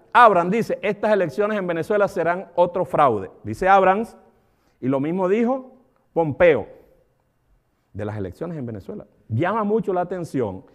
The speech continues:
que el presidente de los Estados Unidos, Donald Trump, diga, "Donald Trump sugiere postergar elecciones presidenciales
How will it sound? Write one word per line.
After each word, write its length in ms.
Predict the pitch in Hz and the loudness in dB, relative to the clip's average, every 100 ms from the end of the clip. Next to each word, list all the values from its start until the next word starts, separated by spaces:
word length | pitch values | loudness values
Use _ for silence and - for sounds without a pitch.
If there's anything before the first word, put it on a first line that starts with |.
| _ _ - | _ _ 0
que 140 | 202 | 2
el 180 | 175 143 | 2 0
presidente 840 | - 160 147 151 143 226 277 254 | 0 0 0 -2 0 0 0 -2
de 80 | 190 | -2
los 120 | 147 | -2
Estados 360 | 139 147 175 170 | -4 -4 -4 -4
Unidos, 360 | 135 101 139 180 _ _ _ _ | -6 -8 -10 -16 _ _ _ _
Donald 320 | 95 120 127 | -10 -8 -8
Trump, 280 | 123 95 - _ _ _ _ _ _ _ | -8 -12 -12 _ _ _ _ _ _ _
diga, 320 | - 143 90 - - _ _ _ _ _ _ _ _ - | -4 -2 -4 -12 -20 _ _ _ _ _ _ _ _ -4
"Donald 540 | 123 226 240 220 196 | 2 2 2 -2 -2
Trump 420 | 175 175 170 175 | 2 2 2 -8
sugiere 600 | - 170 156 185 226 233 | -4 -2 0 2 4 2
postergar 600 | 233 165 - 156 147 170 | 0 -8 -6 -6 -2 0
elecciones 540 | 214 196 147 190 202 202 | 0 -2 -2 0 0 -2
presidenciales 1120 | 202 196 - 190 175 180 180 156 156 156 | -4 -4 -4 -6 -6 -2 0 0 -4 -10